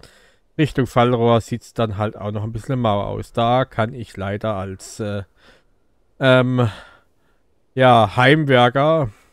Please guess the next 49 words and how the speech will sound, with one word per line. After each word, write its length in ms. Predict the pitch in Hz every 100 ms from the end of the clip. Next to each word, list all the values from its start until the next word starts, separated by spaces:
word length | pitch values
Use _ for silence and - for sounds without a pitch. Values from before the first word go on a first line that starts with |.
| _ 123
äh, 120 | 123
nix 340 | 127 131 -
mehr 140 | 120 104
machen. 360 | 101 90 98
Da 180 | 95 107
muss 280 | 127 120 -
dann 140 | 120 110
mal 300 | 110 110 110
auch 140 | 123
doch 220 | 123 -
irgendwann 360 | 117 107 101 98
mal 80 | 98
eine 100 | 98
Firma 300 | - 101 101
ran 360 | 104 98 110 - _ -
und 360 | 107 104 101 _ _ _ _ _
die 100 | 131
Ablagerung 440 | 113 - 110 110 107
aus 140 | 101
dem 120 | 107
Rohr 240 | 104 110 107
entfernen, 440 | 101 - 92 87
ne? 180 | 113 190 _ _ - _ _ _ -
Ich 160 | -
hab's 160 | 135 -
halt 160 | 117
mal 120 | 113 113
wieder 140 | 110
geschafft, 320 | - 113 -
dass 80 | 107
es 200 | 104 -
wenigstens 440 | 120 120 110 107 -
abläuft 520 | 104 - 110 107 -
wieder 240 | 107 107
und, 280 | 98 98 98
äh, 140 | 98 90
ich 160 | 95
da 140 | - 104
das 180 | 95 -
Klo 180 | 104
wieder 140 | 107 151
benutzen 400 | 220 185 - 113
kann. 180 | - 90 _ _ - - _ -
Ja, 140 | 135
also 180 | 117 127
ich 120 | 123
sag 240 | - 160 -
mal 180 | 160 135
so, 360 | 156 185 190